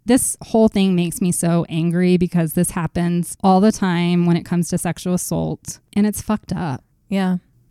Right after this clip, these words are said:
Speaker 1: It's like these women did have something taken from them, and they'll never see justice. If they got, you know,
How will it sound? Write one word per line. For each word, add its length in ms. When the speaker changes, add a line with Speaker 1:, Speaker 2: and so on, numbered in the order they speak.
Speaker 1:
It's 160
like 160
these 180
women 280
did 160
have 140
something 320
taken 360
from 260
them, 400
and 100
they'll 100
never 260
see 160
justice. 720
If 100
they 140
got, 260
you 80
know, 280